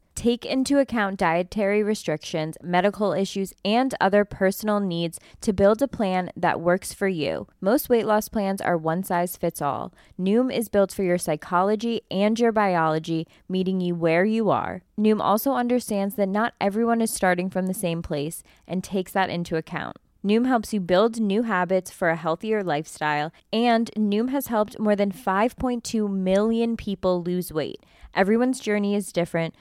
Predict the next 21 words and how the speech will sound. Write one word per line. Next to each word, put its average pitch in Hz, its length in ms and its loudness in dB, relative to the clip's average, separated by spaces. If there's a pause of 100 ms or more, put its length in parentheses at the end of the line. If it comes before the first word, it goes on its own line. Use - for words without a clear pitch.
so - 160 -2
your 196 180 4
daily 185 380 2
lessons 185 440 0
are 170 120 -2
personalized 190 880 -4
to 214 240 -2
you 190 480 0
and 170 260 -2
your 170 140 2
goals. 131 540 -6 (100)
Stay - 360 0
focused 220 460 0
on 180 200 -2
what's 185 200 0
important 190 520 -2
to 185 100 -8
you 180 300 -2
with 185 220 -6
Noom's 185 340 -2
psychology 190 760 -2